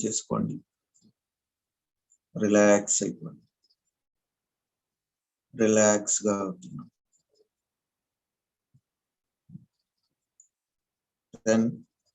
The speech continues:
నైన్, ఎయిట్, సెవెన్, సిక్స్, ఫైవ్, ఫోర్, త్రీ, టూ, వన్, జీరో. చేతులు రెండు విడదీసి కళ్ళ పైన పెట్టుకోండి. ఫైవ్, ఫోర్,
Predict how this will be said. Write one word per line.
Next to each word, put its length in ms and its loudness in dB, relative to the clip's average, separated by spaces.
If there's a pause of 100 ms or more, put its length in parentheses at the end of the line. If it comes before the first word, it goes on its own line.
నైన్, 420 -2 (560)
ఎయిట్, 500 0 (720)
సెవెన్, 560 -2 (840)
సిక్స్, 640 -4 (600)
ఫైవ్, 380 0 (240)
ఫోర్, 480 -4 (220)
త్రీ, 420 -2 (200)
టూ, 340 -2 (260)
వన్, 360 0 (300)
జీరో. 300 -2 (1500)
చేతులు 440 4
రెండు 160 6
విడదీసి 560 0
కళ్ళ 220 0
పైన 260 0
పెట్టుకోండి. 640 -8
ఫైవ్, 380 2
ఫోర్, 320 0